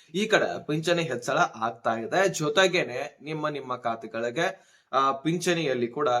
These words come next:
ಆ, ಈಗ ಹಿರಿಯ ಒಂದು ಮಹಿಳೆಯರಾಗಿರ್ಲಿ ಅಥವಾ ಪುರುಷರಾಗಿರ್ಲಿ, ಅವ್ರಿಗೂ ಕೂಡ ಹೆಚ್ಚಳ ಆಗ್ತಕ್ಕಂಥದ್ದು.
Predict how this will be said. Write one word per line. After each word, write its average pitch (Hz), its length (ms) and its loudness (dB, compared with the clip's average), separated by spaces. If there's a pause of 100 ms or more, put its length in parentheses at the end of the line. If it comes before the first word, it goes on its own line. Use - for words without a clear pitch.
(400)
ಆ, 110 280 0
ಈಗ 123 180 -2
ಹಿರಿಯ 143 580 4 (580)
ಒಂದು 123 240 -6
ಮಹಿಳೆಯರಾಗಿರ್ಲಿ 139 760 4
ಅಥವಾ 170 220 -2
ಪುರುಷರಾಗಿರ್ಲಿ, - 920 -6
ಅವ್ರಿಗೂ 156 280 4
ಕೂಡ 190 180 4
ಹೆಚ್ಚಳ 147 440 0
ಆಗ್ತಕ್ಕಂಥದ್ದು. 110 920 -2